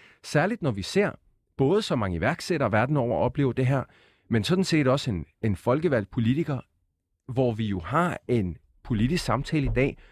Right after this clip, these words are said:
hvor nærmest det meste af det foregår på Facebook, hvor det er blevet en naturlig del af, af der, hvor brugere eller borgere <laughs> møder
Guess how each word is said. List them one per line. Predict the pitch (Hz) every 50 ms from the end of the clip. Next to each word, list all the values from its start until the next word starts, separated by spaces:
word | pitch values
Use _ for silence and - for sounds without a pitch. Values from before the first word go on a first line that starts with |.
| - - _ _ _ -
hvor | - 117 98 87 - -
nærmest | - 107 113 127 170 170 -
det | 135 120
meste | 135 160 190 - - 131
af | 101 92
det | 87 85
foregår | - - 131 170 170 - 123 95
på | 90 - - -
Facebook, | - - 120 120 127 - - 139 120 -
hvor | 110 107
det | 98
er | 92
blevet | 73 87 92 82
en | 78
naturlig | 71 73 - - - 196 190 170 139 123 -
del | 147 156 160 147 139 127 - - - - - _ _ _ -
af, | 117 104 92 85 - - -
af | - 110 95
der, | - 127 139 151
hvor | 143 131 110
brugere | - - 110 107 107 120 135 151 147 143 - - - -
eller | - 113 98 87 - -
borgere | - 139 147 175 196 190 165 143 123 92 90 95 - - -
<laughs> | - - _ -
møder | 127 127 127 123 127 135 156 160